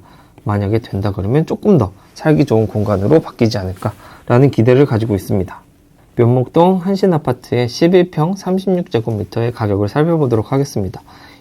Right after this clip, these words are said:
이천이십이 년 유월 달에 삼억 육천오백만 원에 십 층이 거래가 되면서 최고가를 찍었고요. 그 다음에 이십이 년 십이월에 이억 칠천만 원에 사 층이 거래가 되면서 일억 원 정도 하락한 걸 확인을 할 수가 있습니다.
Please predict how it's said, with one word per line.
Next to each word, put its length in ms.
이천이십이 680
년 240
유월 320
달에 300
삼억 400
육천오백만 880
원에 260
십 220
층이 260
거래가 360
되면서 420
최고가를 680
찍었고요. 520
그 80
다음에 380
이십이 340
년 240
십이월에 640
이억 260
칠천만 560
원에 240
사 140
층이 320
거래가 240
되면서 460
일억 300
원 120
정도 420
하락한 400
걸 220
확인을 320
할 80
수가 220
있습니다. 360